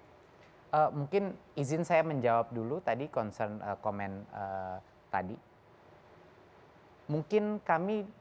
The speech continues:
dari sisi komunikasi belum sempurna ya, Mbak Nana, tapi program P O P ini targetnya itu terstandar dan kuantitatif. Semua penerima, eh, se-, lo-, yang lolos seleksi program ini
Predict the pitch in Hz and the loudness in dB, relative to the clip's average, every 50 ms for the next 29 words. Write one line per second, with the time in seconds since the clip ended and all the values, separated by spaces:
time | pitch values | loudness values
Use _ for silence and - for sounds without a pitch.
0 | - - - - - - - - 143 139 143 151 147 - 175 143 - - - 160 | -20 -20 -20 -20 -20 -18 -8 0 4 6 6 6 4 -2 -4 -4 -2 0 2 2
1 | 143 147 151 147 147 - 147 143 139 - - 185 180 190 185 180 - - 135 127 | 2 2 0 -2 0 0 0 0 -2 -4 -8 -8 -6 -6 -6 -6 -6 -2 2 4
2 | 127 123 127 - - 135 120 113 135 127 131 131 120 101 98 98 98 101 101 98 | 4 4 4 2 0 0 0 2 0 0 0 0 0 -2 -2 -4 -6 -6 -6 -6
3 | 95 101 107 - 143 143 139 139 - 165 165 156 143 143 139 135 135 - - - | -6 -6 -4 -2 -2 -2 -2 0 4 4 4 6 6 4 4 4 2 2 2 2
4 | 143 - - - - - 190 180 151 101 92 95 110 127 - - - - - - | 2 2 0 0 0 0 -2 -2 -2 -4 -6 -8 -10 -14 -16 -20 -20 -20 -20 -20
5 | - - - - - - - 170 165 165 156 165 160 - - 175 170 165 160 156 | -20 -20 -20 -8 0 4 4 4 4 4 2 2 2 0 -4 -4 -2 -2 -2 0
6 | - 214 220 - 185 156 - - - 160 151 156 151 156 190 - - - 135 131 | -2 0 2 2 0 0 0 2 2 2 2 4 4 2 2 2 2 0 0 2
7 | 135 - 143 139 135 143 135 - 139 127 - - 87 71 - - - - - - | 2 2 2 2 2 0 0 2 2 2 2 0 -8 -12 -12 -16 -20 -20 -20 -20
8 | - - - - - - - - - 185 170 175 175 196 226 247 247 220 180 151 | -20 -20 -20 -20 -20 -16 -8 -2 0 2 2 2 2 2 2 4 4 4 4 4
9 | 135 127 - - - 143 139 131 139 139 131 131 127 120 113 110 107 107 110 110 | 2 2 0 -2 -2 -2 0 0 0 0 0 0 0 2 2 0 0 -2 -6 -10
10 | - - - - - - - - - - - - - - - - 113 110 107 104 | -18 -20 -20 -20 -20 -20 -20 -20 -20 -20 -20 -20 -20 -8 -2 2 4 4 6 4
11 | 104 101 101 98 98 98 - - - - - - - - - 120 120 123 120 117 | 4 4 4 2 2 0 -2 -6 -12 -16 -10 -4 0 0 4 6 6 6 6 6
12 | 120 123 120 117 113 - - 120 117 113 - - - 120 - - 113 104 104 104 | 6 6 4 4 4 2 2 2 2 2 0 -4 -6 -4 -2 0 -2 0 0 -2
13 | 101 104 - 135 156 135 104 87 | -2 -2 -2 -4 -4 -4 -6 -8